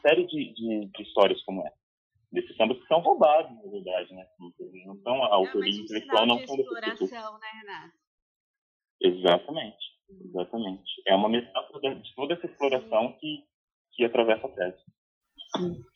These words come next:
Speaker 2: Vamos contar a história, então, do início ao fim, pro pessoal, pros ouvintes, que eu espero que estejam todos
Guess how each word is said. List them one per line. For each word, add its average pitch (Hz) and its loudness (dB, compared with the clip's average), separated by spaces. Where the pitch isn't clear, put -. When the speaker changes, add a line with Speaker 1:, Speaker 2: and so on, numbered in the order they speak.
Speaker 2:
Vamos 320 8
contar 254 4
a 220 6
história, 226 10
então, 254 4
do 202 -2
início 208 2
ao 196 4
fim, 233 0
pro 190 -6
pessoal, 202 2
pros 196 -6
ouvintes, 233 0
que 240 2
eu 220 8
espero 233 8
que 226 -6
estejam 220 2
todos 233 4